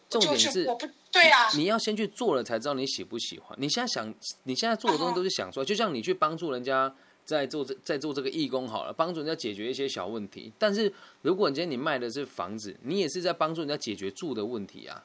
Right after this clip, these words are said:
Speaker 1: 要买一个房子哪有那么容易？我还要办贷款，然后我还要理解我这个家怎么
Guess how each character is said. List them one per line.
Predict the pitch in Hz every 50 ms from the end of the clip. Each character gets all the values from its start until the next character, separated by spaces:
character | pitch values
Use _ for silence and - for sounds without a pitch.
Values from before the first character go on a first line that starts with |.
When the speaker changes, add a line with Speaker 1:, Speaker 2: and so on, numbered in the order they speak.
| _ _
Speaker 1:
要 | 165 202 190
买 | 175 127 120
一 | 156 185
个 | 180 156
房 | - 139 151 160
子 | 156 127
哪 | 131 143
有 | 139
那 | 143 143
么 | 131 120
容 | 110 107 123 143
易？ | 131
我 | 107 92
还 | 110 120
要 | 147
办 | 147 - 165 139 139
贷 | 170 151 131 117
款， | - - - 82 76 78 80 - _ _ - - - - - _ _
然 | 123 160
后 | 165
我 | 143 135
还 | 156
要 | 165
理 | 151 143 170
解 | 147 131 117
我 | 107 107 104
这 | 104 156
个 | 139 131
家 | - 156 139 143
怎 | 135 131
么 | 127